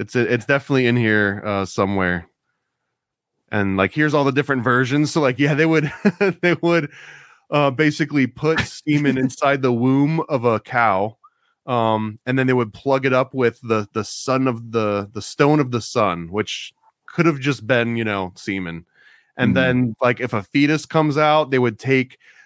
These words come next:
Speaker 1: like, the cow fetus and then they would put it inside of, like, a beaker and just let it, like, ferment, or they might bury it underground for a little while.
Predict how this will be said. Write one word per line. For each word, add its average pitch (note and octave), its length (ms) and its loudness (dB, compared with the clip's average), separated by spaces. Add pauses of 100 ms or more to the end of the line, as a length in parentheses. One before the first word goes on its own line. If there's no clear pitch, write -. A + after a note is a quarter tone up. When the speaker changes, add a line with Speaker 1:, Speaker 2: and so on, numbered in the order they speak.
(100)
Speaker 1:
like, B2 220 0
the G2+ 100 -2
cow A#2 320 0
fetus C#3 580 2
and B2 160 -2
then B2+ 140 2
they B2+ 80 4
would A#2 400 0
put B2+ 200 0
it B2 80 2
inside A#2+ 500 0
of, A#2 160 0
like, A2 120 -2
a F#2+ 60 -4
beaker A#2+ 560 0
and A2+ 100 0
just G2+ 160 -10
let A2+ 120 0
it, G#2 100 -4
like, G2+ 180 -10
ferment, A2+ 720 0
or G2 60 -8
they G2+ 100 -4
might G#2+ 260 -2 (320)
bury A#2+ 360 2
it A#2 60 0
underground G#2+ 680 -2
for - 120 -4
a A#2+ 40 2
little A2+ 180 0
while. A2+ 440 2